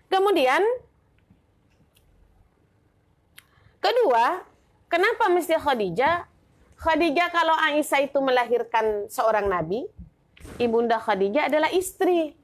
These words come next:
seorang nabi, ya. Jadi, eh,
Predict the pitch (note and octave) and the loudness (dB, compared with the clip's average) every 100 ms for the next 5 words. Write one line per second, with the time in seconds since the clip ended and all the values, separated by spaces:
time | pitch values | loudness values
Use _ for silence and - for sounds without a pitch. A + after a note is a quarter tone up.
0 | _ _ - B3+ A3 G#3 G3 F3+ F3 F3 | _ _ -6 -2 0 -2 -4 -6 -8 -12
1 | F3 - - - F#3 G3+ A#3 F3 _ _ | -16 -20 -20 -12 -8 -6 -8 -18 _ _
2 | _ - _ _ - F#3+ G#3 C4+ C4+ - | _ -20 _ _ -6 -2 2 2 0 -2
3 | - - - G#3+ G#3+ | -10 -10 0 2 2